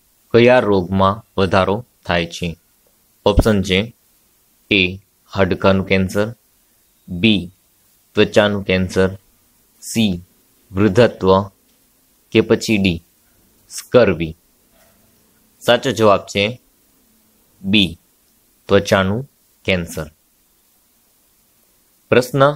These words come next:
નંબર સોળ. વાયુ પ્રદૂષણને ઓછું કરવાનો એકમાત્ર ઉપાય કયો છે? એ,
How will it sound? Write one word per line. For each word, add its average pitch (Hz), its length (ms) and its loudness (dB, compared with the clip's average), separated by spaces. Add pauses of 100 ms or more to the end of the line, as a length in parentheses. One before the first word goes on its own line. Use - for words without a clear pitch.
નંબર 101 300 2
સોળ. 82 360 0 (1900)
વાયુ 139 240 4
પ્રદૂષણને 127 800 0 (100)
ઓછું 123 300 -2
કરવાનો 98 600 2 (140)
એકમાત્ર 113 580 -2
ઉપાય 95 540 -2 (120)
કયો 98 220 2
છે? 82 300 -14 (1500)
એ, 95 260 -2